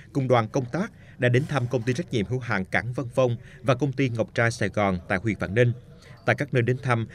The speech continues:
đại diện hai công ty đã báo cáo một số nét chính về tình hình hoạt động, sản xuất kinh doanh, đồng thời kiến nghị đến các sở ngành một số nội dung nhằm tháo gỡ khó khăn, nâng cao hiệu quả hoạt động của đơn vị. Thay mặt lãnh đạo tỉnh, ông Nguyễn Khắc Toàn ghi nhận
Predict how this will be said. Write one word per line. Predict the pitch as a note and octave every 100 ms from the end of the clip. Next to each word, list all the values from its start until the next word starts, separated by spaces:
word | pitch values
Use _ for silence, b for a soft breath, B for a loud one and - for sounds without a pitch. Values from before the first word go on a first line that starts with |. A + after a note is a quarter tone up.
| B
đại | C#3 A#2
diện | A#2+ B2
hai | C#3
công | C#3+
ty | B2 C#3
đã | A2+
báo | G#2 B2+
cáo | B2 A#2+ D#3
một | D#3+ F#2
số | C#3
nét | D3+ F3
chính | C#3+ C3 F#3+ G3
về | A#2+
tình | A2+
hình | A#2+
hoạt | G2+ G#2
động, | A2+ G2+ F2+ -
sản | - A2
xuất | - F#3
kinh | C3 A2
doanh, | A#2+ A2 B B B
đồng | D3+ A2+
thời | B2+
kiến | C3 F3
nghị | D#3+ G#2+ G2
đến | B2+ D#3 G3
các | F#3+
sở | - A#2+ G#2
ngành | A#2+ G#2 F#2 B B
một | C#3 B2
số | E3+
nội | F#3 G2
dung | C#3 C3+ A#2+ B -
nhằm | B2+ A2+ -
tháo | C#3 G3
gỡ | D#3 G2+
khó | - D#3
khăn, | F3+ D3 C3 - C#3
nâng | D3
cao | C#3+
hiệu | A#2 G#2
quả | G2+
hoạt | A2 A#2+
động | G#2+ F#2 F2
của | G#2+
đơn | B2
vị. | A#2 G#2+ F2 - - B B B -
Thay | C3
mặt | A2+
lãnh | G#2+ A#2+
đạo | G2
tỉnh, | A2 F#2 C#3+ -
ông | C3+ A#2+
Nguyễn | G2+
Khắc | E3+ -
Toàn | A2+ G2+
ghi | C3+
nhận | B2+ A#2 F#2